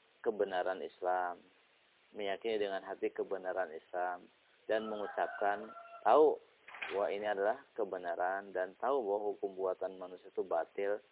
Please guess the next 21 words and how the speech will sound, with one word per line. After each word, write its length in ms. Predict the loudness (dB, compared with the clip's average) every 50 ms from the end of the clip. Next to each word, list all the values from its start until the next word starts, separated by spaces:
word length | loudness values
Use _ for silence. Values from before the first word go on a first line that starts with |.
| _ _ _ _ -10
tapi 260 | -10 -8 -2 -2 -2 0
dia 260 | 2 4 4 4 4 2
secara, 320 | 0 0 2 2 2 0 0 _ _ _ _ _ -20 _ -6 0
eh, 200 | 2 4 4 4 2
anggota 400 | 2 2 2 2 4 4 2 2
badan 560 | 2 0 -2 0 0 -2 -2 -2 -6 -10 -8 -2
dia 320 | 0 2 4 4 2 0 -4 -8
melanggarnya 840 | -6 -2 -2 -2 -2 -2 0 2 2 2 2 0 -2 -4 -4 -6 -6 -8
dengan 340 | -10 -10 -8 -8 -10 -10 -10
umpamanya 360 | -12 -12 -12 -12 -12 -12 -14 -14 -14
menegakkan 540 | -14 -14 -14 -8 -8 -8 -8 -6 -10 -12 -10
hukum 400 | -14 -14 -8 -8 -8 -8 -8 -8
buatan 460 | -6 -4 -4 -4 -6 -8 -12 -12 -12 -14
manusia, 580 | -16 -16 -18 -20 -16 -12 -10 -6 -6 -6 -8 -10 _ _ _ _ _ -14
membela-belanya, 1120 | -12 -10 -8 -4 -4 -2 -2 -2 -2 -4 -4 -6 -4 -4 -4 -6 -6 -8 -10 -10 -10 -12 -14 -20 _ _ _ _ _ _ _ _ -12
maka 320 | -12 -12 -6 -4 -4 -4 -2
dia 320 | -2 -2 0 0 -2 -4 -8 -10
bukan 220 | -8 -6 -6 -4
orang 280 | -4 -4 -4 -4 -6 -6 -10 -18 -20 -20 -20 -20 -20 -20 -20 _ _ _
muslim 540 | -14 -14 -14 -14 -12 -6 -4 -4 -4 -4 -4
juga, 280 | -6 -6 -4 -6 -10